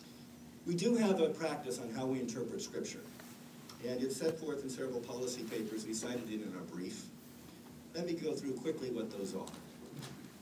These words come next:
We do two things. First, we just, we try to decide what is the plain sense of Scripture,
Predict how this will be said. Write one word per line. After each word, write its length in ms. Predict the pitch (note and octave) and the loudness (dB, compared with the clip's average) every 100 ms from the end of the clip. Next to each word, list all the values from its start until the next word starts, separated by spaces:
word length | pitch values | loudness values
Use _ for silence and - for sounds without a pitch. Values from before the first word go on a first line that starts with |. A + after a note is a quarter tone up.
| - - - - - - - - - - - - - - - - - | -14 -12 -12 -12 -12 -12 -12 -10 -10 -10 -10 -12 -14 -14 -12 -8 0
We 60 | |
do 120 | F#3 | 4
two 200 | G3 G#3 | 4 6
things. 340 | G3 G3 A#2 - | 6 8 6 4
First, 280 | F#3 G3 G3 | 6 4 6
we 100 | F#3+ | 4
just, 260 | D#3+ - - - | 4 0 -6 -2
we 100 | C#3+ | -2
try 260 | C3+ D#3+ E3 | 0 2 2
to 80 | |
decide 440 | E3 D3 C#3 C#3 C3+ | 2 0 2 0 2
what 140 | D3+ | 2
is 160 | - - | 4 2
the 80 | C3 | -2
plain 460 | - D3 D#3+ D#3+ | -6 0 2 2
sense 400 | E3 D3 C#3+ B2+ | 0 -2 -2 -4
of 80 | - | -6
Scripture, 400 | - B2 A2 - | -4 -4 -4 -6